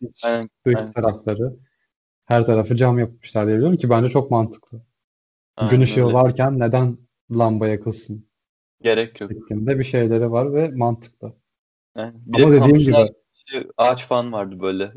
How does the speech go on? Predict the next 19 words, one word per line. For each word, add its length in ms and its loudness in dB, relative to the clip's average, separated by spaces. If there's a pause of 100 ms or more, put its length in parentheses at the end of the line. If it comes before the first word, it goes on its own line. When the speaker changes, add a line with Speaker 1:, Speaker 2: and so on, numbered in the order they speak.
(120)
Speaker 2:
e, 60 -6 (160)
oksijen 520 -4
versin 320 -8
açısından. 480 -14 (720)
Speaker 1:
Evet, 320 -2
güzel 220 0
olmuş 340 -2
o 60 -4
açıdan. 400 -8 (320)
Ama 240 0
benim 340 0
dediğim 320 0
gibi 200 -2 (380)
yapılabilecek 760 0
daha 300 0
çok 220 -6
şey 260 -2
var 320 -12
Apple'ın. 420 -10